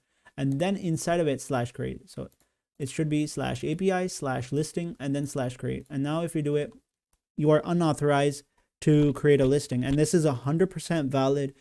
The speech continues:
because we are not logged in. We should be logged in to create the listing.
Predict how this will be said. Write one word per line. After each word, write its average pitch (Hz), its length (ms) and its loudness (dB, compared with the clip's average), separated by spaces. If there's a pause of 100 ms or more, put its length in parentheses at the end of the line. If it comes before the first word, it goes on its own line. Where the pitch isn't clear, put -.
(340)
because 143 260 2
we 143 100 2
are 135 80 2
not 143 220 2
logged 131 320 0
in. 120 220 -2
We 131 120 0
should 165 240 -2
be 185 120 6
logged 156 300 4
in 143 200 -2
to 139 340 2
create 147 420 2
the 147 60 -4
listing. 127 480 -2